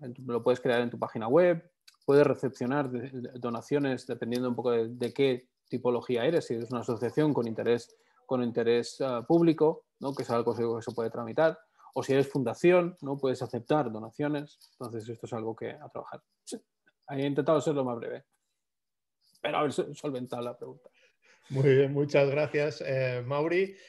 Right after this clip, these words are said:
Speaker 2: Y volvemos con alguna otra preguntita. Mónica, creo, no, espera, estoy viendo a que, muchas gracias a todos, especial a Mauri. Qué clarificador, dice Verónica,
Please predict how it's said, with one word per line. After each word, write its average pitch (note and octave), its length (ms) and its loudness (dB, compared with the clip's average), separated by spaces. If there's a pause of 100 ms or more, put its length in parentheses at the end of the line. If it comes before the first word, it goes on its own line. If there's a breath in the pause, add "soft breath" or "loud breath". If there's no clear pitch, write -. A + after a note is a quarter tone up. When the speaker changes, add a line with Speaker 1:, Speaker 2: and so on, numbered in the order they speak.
Speaker 2:
Y D3 600 0
volvemos E3 500 0
con F#3 500 2
alguna F3 300 -2
otra D#3 760 2
preguntita. B2 680 -4
Mónica, E3+ 400 -4
creo, E3 260 0
no, D3+ 80 -4
espera, C#3+ 280 0
estoy F3 200 -4
viendo G3 220 0
a F3+ 80 -4
que, E3+ 520 -4
muchas D#3 280 -6
gracias D#3+ 340 -2
a - 20 -20
todos, F3 140 -2
especial D#3+ 380 -4
a D3 40 -2
Mauri. G3+ 520 0 (320 soft breath)
Qué D#3 120 -4
clarificador, C#3 800 0
dice B2 300 -4
Verónica, A2+ 580 -6